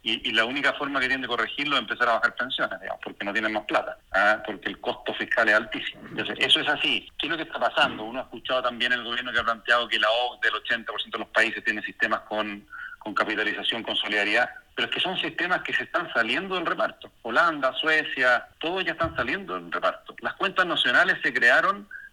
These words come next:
como mecanismo para salirse del reparto, porque como están pagando pensiones con reparto y quieren pasar a una cuenta individual, pero necesitan la plata para seguir pagando reparto, bueno, hay una generación que va a pagar la cuenta, de manera que ellos le asignan puntos,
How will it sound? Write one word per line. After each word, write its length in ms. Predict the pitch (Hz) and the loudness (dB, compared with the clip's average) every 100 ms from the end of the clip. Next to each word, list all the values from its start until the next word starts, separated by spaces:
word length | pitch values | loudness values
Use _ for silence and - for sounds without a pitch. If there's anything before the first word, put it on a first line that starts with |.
| - | -8
como 200 | 135 131 | -6 -2
mecanismo 460 | 127 120 151 185 | 2 2 0 -2
para 240 | 147 131 - | 2 2 2
salirse 360 | 131 202 - 214 | -2 0 4 4
del 100 | 196 | 4
reparto, 460 | 202 233 220 202 | 4 4 2 -2
porque 280 | 120 110 - | -4 -2 -4
como 400 | 127 117 113 - _ _ | -2 -4 -4 -6 _ _
están 260 | - 165 160 | 0 0 2
pagando 380 | 175 175 175 160 | 2 2 -2 -2
pensiones 460 | 156 147 170 170 | -2 -2 0 0
con 180 | - 147 | 0 -2
reparto 600 | 147 151 131 - 104 92 _ _ | 2 2 2 -2 -10 -12 _ _
y 100 | 117 | -12
quieren 280 | - 143 139 | -2 0 0
pasar 180 | - 143 | -2 -2
a 60 | |
una 140 | 139 127 | 0 0
cuenta 200 | 139 139 | -2 -4
individual, 720 | 120 123 120 135 156 113 - - | -4 -2 -2 2 2 2 -6 -4
pero 160 | 113 | -2
necesitan 340 | 113 107 131 123 | -2 0 0 0
la 100 | 120 | 0
plata 200 | 143 127 | 0 0
para 160 | 107 | -2
seguir 240 | 110 117 - | -2 -6 2
pagando 320 | 139 147 151 | 2 2 0
reparto, 640 | 170 175 220 - 175 - _ - | 2 4 2 -2 -10 -12 _ -4
bueno, 200 | 202 160 | 2 4
hay 100 | 160 | 4
una 140 | 165 | 4
generación 680 | 160 156 156 - 170 190 202 - - - - | 2 0 0 2 0 0 -6 -18 -20 -20 -4
que 80 | 139 | 2
va 80 | |
a 60 | 151 | 4
pagar 180 | 147 156 | 4 4
la 140 | 160 | 2
cuenta, 440 | 165 175 165 175 175 | 2 0 -2 -4 -2
de 140 | 160 | -2
manera 380 | 147 151 156 151 | -2 -2 0 0
que 80 | 151 | 0
ellos 160 | 151 | 2
le 80 | 143 | 2
asignan 420 | 135 156 151 147 | 0 -2 -2 -2
puntos, 400 | 196 180 139 - | -6 -6 -4 -6